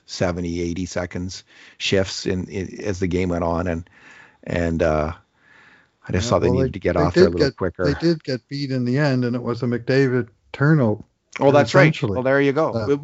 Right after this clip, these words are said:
Speaker 1: I don't think it was at the end of
Speaker 2: it
Speaker 1: their
Speaker 2: wasn't
Speaker 1: shift,
Speaker 2: a
Speaker 1: but
Speaker 2: long
Speaker 1: you're right.
Speaker 2: shift, but it was,
Speaker 1: No.
Speaker 2: it was right after the penalty kill,
Speaker 1: Yeah.
Speaker 2: and that, that was the time where the Oilers normally send those guys on to, to take it to the other team, but he couldn't, uh, make the shoot in deep enough. And of course, he had another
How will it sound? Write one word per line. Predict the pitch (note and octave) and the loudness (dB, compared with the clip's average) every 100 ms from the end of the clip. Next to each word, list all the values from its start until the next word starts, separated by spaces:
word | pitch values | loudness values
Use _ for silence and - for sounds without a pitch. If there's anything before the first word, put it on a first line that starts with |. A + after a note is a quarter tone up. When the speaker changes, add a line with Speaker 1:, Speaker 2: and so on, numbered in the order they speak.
| D3+ | 2
Speaker 1:
I | |
don't | D#3+ | 2
think | D#3+ C#3+ | 4 2
it | |
was | C3+ | 2
at | C3 | 2
the | B2+ | 0
end | A#2 | 0
of | |
Speaker 2:
it | A2+ | 4
Speaker 1:
their | |
Speaker 2:
wasn't | D#3 D#3+ | 6 6
Speaker 1:
shift, | C#3 | 4
Speaker 2:
a | |
Speaker 1:
but | |
Speaker 2:
long | C3 C3+ | 4 4
Speaker 1:
you're | B2 | 2
right. | A2+ | 2
Speaker 2:
shift, | D3+ C3 - - | 2 0 -4 -6
but | B2 | -4
it | A2+ | -2
was, | A#2 | -2
Speaker 1:
No. | A2+ G2+ | 0 0
Speaker 2:
it | A#2 | -2
was | A2+ | 0
right | C#3+ D#3 | 4 6
after | D3 C#3+ - A#2+ | 4 2 -4 -12
the | A2+ | -8
penalty | C#3 D3 C#3 A2 | -6 -4 -4 -8
kill, | - A2 G2+ | -8 -6 -2
Speaker 1:
Yeah. | F#2 F2+ | -2 -2
Speaker 2:
and | G#2+ | -6
that, | G#2 - | -8 -12
that | A#2+ | -20
was | A2 | -16
the | B2 | -14
time | A2+ C#3 C3 | -4 -2 0
where | B2 A#2 | 0 -2
the | A#2 | 0
Oilers | B2 A#2+ A2+ | 0 -2 -2
normally | B2 C#3+ B2+ | 0 2 0
send | A2 A#2+ A2+ | -2 -4 -4
those | G#2 | -6
guys | - A2 G#2+ A2 | -6 -4 -4 -4
on | G#2 G2 | -4 -4
to, | G2+ - - | -8 -10 -10
to | G2+ F#2+ _ | -10 -10 _
take | - C3 A2 | -4 -2 -4
it | - | -8
to | C3+ C#3+ | -4 0
the | A2+ | 0
other | F#2+ F#2 | -2 -6
team, | - G#2 G2 | -4 -4 -4
but | G2 - - - - - - - _ | -8 -14 -20 -20 -20 -20 -20 -20 _
he | - A#2 | -2 0
couldn't, | C3 A2+ G#2 G#2 - | 2 2 0 -2 0
uh, | G#2+ G2+ G2+ - _ | 0 0 -6 -12 _
make | B2 A#2 A#2+ | -4 -4 -4
the | |
shoot | G#2+ C3+ C3+ B2 | -4 0 2 2
in | A2 | 0
deep | G2+ G#2 F#2 | 0 -4 -4
enough. | G#2+ G#2 A2+ | -2 -2 -2
And | A2+ | -2
of | G#2+ | 0
course, | B2+ A#2 | 0 0
he | A#2+ | 0
had | A2 A2+ G#2 | 2 2 2
another | A2 A2 G2+ | 2 2 0